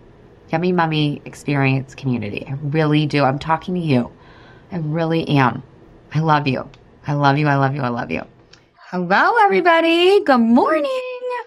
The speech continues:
Good morning. Good afternoon. Where are you? I am Laura Conley,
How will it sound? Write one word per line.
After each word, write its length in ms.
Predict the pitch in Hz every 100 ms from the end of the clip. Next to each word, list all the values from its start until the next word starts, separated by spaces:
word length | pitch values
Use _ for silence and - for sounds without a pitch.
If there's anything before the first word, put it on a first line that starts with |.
| _ _ _ _ _ _ _ _ _ _ _ _
Good 140 | 240 254
morning. 600 | 269 285 320 392 427 370
Good 140 | 247
afternoon. 840 | - 233 233 247 240 269 349 415 466 453 - _ _ _ -
Where 180 | 208
are 220 | 233 220 294
you? 380 | 370 453 453 453 _ _ _ _ _ - - - 208
I 180 | - 220
am 120 | 254
Laura 220 | 254 240 233
Conley, 640 | 220 240 233 247 294 381